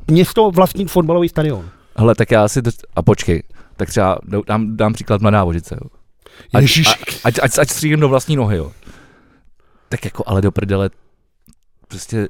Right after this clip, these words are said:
Speaker 2: je to kultura pro dementy a oni tam do kina nepůjdou nebo do divadla.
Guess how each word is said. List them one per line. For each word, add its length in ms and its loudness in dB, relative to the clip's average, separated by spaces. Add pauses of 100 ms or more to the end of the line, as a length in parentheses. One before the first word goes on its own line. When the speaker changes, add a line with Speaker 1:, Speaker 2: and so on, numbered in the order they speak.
(100)
Speaker 2:
je 160 -4
to 180 0
kultura 420 0
pro 160 0
dementy 540 0 (500)
a 240 2
oni 160 4
tam 120 2
do 100 0
kina 200 -2
nepůjdou 340 2
nebo 200 0
do 80 4
divadla. 360 -2